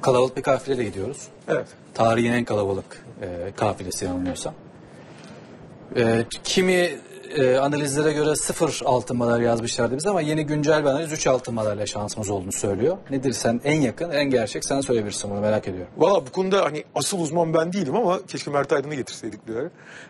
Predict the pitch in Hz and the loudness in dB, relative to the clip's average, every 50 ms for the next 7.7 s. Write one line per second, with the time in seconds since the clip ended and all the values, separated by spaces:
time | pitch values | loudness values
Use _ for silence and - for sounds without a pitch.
0 | - - - 180 185 185 185 185 185 180 185 190 - 113 117 117 - 107 110 104 | -2 2 4 4 4 4 4 4 4 2 2 2 0 -2 -6 -4 -4 -6 -6 -4
1 | 107 - - - 92 92 90 90 - - 95 - 139 127 - - - - - - | -6 -8 -8 -8 -10 -8 -4 -2 -2 -2 0 0 0 -2 -2 -6 -12 -16 -18 -20
2 | - - - - - - - - 247 254 208 - - - - 311 349 349 302 285 | -20 -20 -20 -20 -20 -20 -4 0 2 2 2 2 0 2 2 4 6 6 4 4
3 | 302 285 240 - 220 220 220 220 220 220 220 214 214 - - - - - - - | 2 -2 -4 -4 -2 -2 0 0 0 0 0 2 2 0 0 -2 -4 -8 -14 -20
4 | - - _ _ - 214 180 160 160 240 302 320 302 277 247 214 - - - - | -20 -20 _ _ -14 -12 -10 -2 0 2 2 2 0 -2 -4 -6 -10 -14 -20 -20
5 | _ - - - - - - 220 175 143 143 240 302 349 320 285 285 226 - - | _ -20 -20 -20 -20 -16 -12 -12 -10 -2 2 2 4 4 4 2 2 -2 -6 -8
6 | - - _ _ _ _ _ _ _ _ _ _ - - - - - - 208 247 | -10 -14 _ _ _ _ _ _ _ _ _ _ -12 -8 -8 -6 -2 0 2 2
7 | 294 311 233 220 175 156 127 123 127 135 165 180 - | 2 4 4 4 2 2 0 -2 -2 0 0 -2 -2